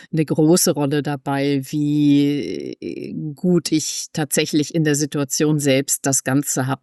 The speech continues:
wahrnehmen, äh, können und, und ja,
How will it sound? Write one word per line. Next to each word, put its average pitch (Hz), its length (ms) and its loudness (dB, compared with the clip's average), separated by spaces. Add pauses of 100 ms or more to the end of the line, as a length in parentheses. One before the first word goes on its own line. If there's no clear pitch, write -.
wahrnehmen, 165 680 2 (420)
äh, 170 120 -6
können 170 580 -2
und, 151 720 -4
und 139 460 -6 (100)
ja, 135 340 -4